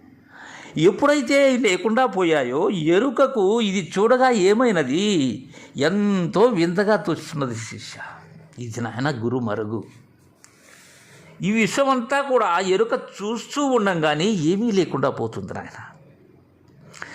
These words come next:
ఎలా అంటే, పరిపూర్ణమనగా ఎలాంటిదో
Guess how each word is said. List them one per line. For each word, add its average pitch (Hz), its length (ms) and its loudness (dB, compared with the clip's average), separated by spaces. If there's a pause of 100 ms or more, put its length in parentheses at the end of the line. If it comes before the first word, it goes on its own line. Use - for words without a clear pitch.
(220)
ఎలా 139 160 -6
అంటే, 196 320 0 (1500)
పరిపూర్ణమనగా 233 1300 2 (220)
ఎలాంటిదో 196 720 0